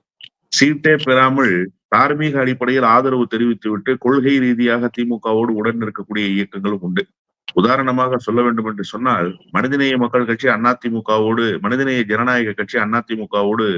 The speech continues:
கூட்டு வைத்து இரண்டாயிரத்தி பதினாலில் ஒரு இரண்டு இடங்களில் போட்டியிட்டு ஒரு சட்டமன்ற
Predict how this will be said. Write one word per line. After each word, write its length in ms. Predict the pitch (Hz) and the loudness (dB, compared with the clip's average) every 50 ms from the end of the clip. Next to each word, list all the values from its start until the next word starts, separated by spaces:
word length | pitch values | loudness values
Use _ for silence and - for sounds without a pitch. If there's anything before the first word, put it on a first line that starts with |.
| 82 82 | -2 -4
கூட்டு 300 | - 117 117 - - 104 | -2 -4 -4 -4 -2 -4
வைத்து 320 | 95 92 92 - - 117 98 80 73 76 - _ _ _ _ _ _ _ _ - | -2 -4 -4 -4 -2 -2 -2 -2 -4 -6 -10 _ _ _ _ _ _ _ _ -2
இரண்டாயிரத்தி 520 | 110 127 147 151 156 151 143 135 123 127 | 0 2 4 4 4 4 2 0 -2 -6
பதினாலில் 480 | 117 - 120 120 123 120 120 127 135 131 | -8 -6 -4 -4 -2 -2 -2 -2 -2 -2
ஒரு 200 | 123 117 107 104 101 95 92 90 | -2 -2 -2 -2 -2 0 0 -2
இரண்டு 300 | 92 107 120 135 139 139 131 | -2 -2 -4 -4 -2 -2 -2
இடங்களில் 460 | 117 117 127 127 127 127 120 110 - | 0 0 -2 -2 -2 -2 -2 -2 -4
போட்டியிட்டு 400 | 113 110 98 107 104 104 101 113 | -6 -10 -8 -6 -8 -6 -4 -4
ஒரு 140 | 110 110 113 | -2 -2 -2
சட்டமன்ற 460 | 107 110 101 - 120 117 117 110 104 | -4 -6 -6 -8 -6 -6 -6 -4 -2